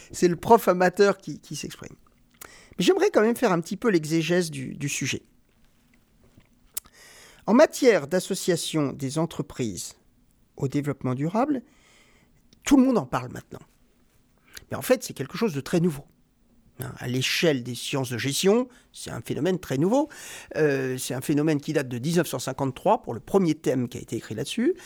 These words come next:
Bon, qui a, bon, après, je vais aller très vite, mais qui, qui finalement a trouvé son socle en deux mille, donc c'est il y a seulement vingt ans, par le Pacte mondial des Nations unies.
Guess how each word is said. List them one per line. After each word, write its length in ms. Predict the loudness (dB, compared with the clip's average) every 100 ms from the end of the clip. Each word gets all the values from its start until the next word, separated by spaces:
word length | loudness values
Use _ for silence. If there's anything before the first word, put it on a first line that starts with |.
| -20 -20 -14
Bon, 100 | -10
qui 100 | -6
a, 120 | -4
bon, 80 | -6
après, 240 | -6 -4 -4
je 120 | -6
vais 60 |
aller 140 | -6 -6
très 160 | -2
vite, 200 | 0 0 -2 -20 _
mais 280 | 0 2 2
qui, 340 | -4 -6 -6 -6 _ _
qui 200 | -12 -8
finalement 680 | -2 0 2 2 2 2 0
a 140 | -2 -8 _ -14
trouvé 340 | -4 2 2
son 220 | 2 -4
socle 560 | -4 0 0 0 -10 -10 -2
en 100 | 2
deux 140 | 4
mille, 260 | 2 0 -4 -10
donc 120 | -12
c'est 140 | -8 -4
il 20 |
y 40 |
a 40 | 0
seulement 260 | 0 0
vingt 220 | -2 -4 -6
ans, 100 | -10 _ _ _ _ _ -18 -18 -18 -20 -20 _ _ _ _ _ _ -2
par 160 | 0 2
le 100 | 4
Pacte 280 | 2 2
mondial 320 | -2 0 0 0
des 100 | -2
Nations 280 | -4 -4
unies. 280 | -6 -8 -14